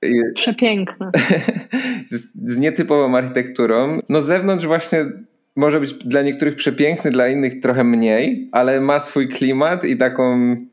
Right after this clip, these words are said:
Speaker 1: doniosłość tamtych lat. I po prostu było tam Airbnb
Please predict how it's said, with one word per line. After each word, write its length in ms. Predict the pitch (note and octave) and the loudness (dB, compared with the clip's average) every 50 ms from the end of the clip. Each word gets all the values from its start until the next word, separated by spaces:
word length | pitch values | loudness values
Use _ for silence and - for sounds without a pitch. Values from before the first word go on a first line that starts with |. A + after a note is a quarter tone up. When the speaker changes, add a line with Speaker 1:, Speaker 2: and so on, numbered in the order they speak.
| _ _ | _ _
Speaker 1:
doniosłość 1000 | - - A#2 A#2+ B2+ B2+ C3 C#3 C#3 C#3 C#3 - B2 A#2 A2+ A2 - - - - | -16 -8 0 0 2 2 4 2 0 0 -2 0 0 0 0 0 -2 -10 -14 -4
tamtych 380 | - B2 B2 A#2 A#2 A#2+ A2+ - | 0 0 0 2 0 -2 -2 0
lat. 420 | A#2 A#2+ C#3+ G#3+ - - - _ _ _ _ _ _ _ _ - - - - - - _ _ _ _ _ _ _ - | 0 0 0 -2 -4 -12 -20 _ _ _ _ _ _ _ _ -20 -20 -20 -20 -20 -20 _ _ _ _ _ _ _ -2
I 180 | - D#3 F3 F3 | -2 -2 0 0
po 120 | - G#3 | -4 -4
prostu 340 | - - G3 F#3+ - - D#3+ | -2 0 -2 -2 -2 -4 -2
było 200 | E3 D#3 D3 C#3+ | 0 0 2 2
tam 180 | D3 C#3 B2+ | 2 0 2
Airbnb 420 | C3+ C3 A#2+ A#2+ C3 C3 C3 B2 | 0 0 0 0 0 0 0 0